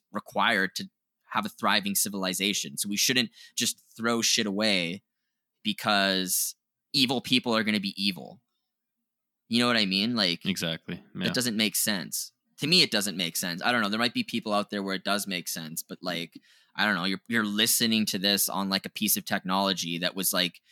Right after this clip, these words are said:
Speaker 1: made by, like, child labor or, like, you know, or, like, used to, like, sex traffic by someone else. And it's like, you're using it.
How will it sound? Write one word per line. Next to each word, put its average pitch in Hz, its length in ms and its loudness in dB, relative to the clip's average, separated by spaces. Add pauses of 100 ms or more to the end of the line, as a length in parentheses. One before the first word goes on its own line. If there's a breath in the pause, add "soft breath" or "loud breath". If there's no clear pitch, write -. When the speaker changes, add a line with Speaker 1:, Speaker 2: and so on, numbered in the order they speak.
(240 soft breath)
Speaker 1:
made 98 360 2
by, 98 140 4
like, 95 260 2
child 95 360 2
labor 92 560 2 (260 soft breath)
or, 107 160 0
like, 104 400 4 (280 loud breath)
you 120 100 2
know, 104 300 2
or, 123 140 2
like, 117 160 2
used 107 800 4
to, 117 80 0
like, 98 380 2 (100)
sex - 340 4
traffic 90 580 2 (140)
by 101 120 2
someone 101 400 4
else. 92 500 0 (380)
And 92 100 -4
it's 90 120 -4
like, 95 160 0
you're 110 100 2
using 110 420 4
it. 90 300 0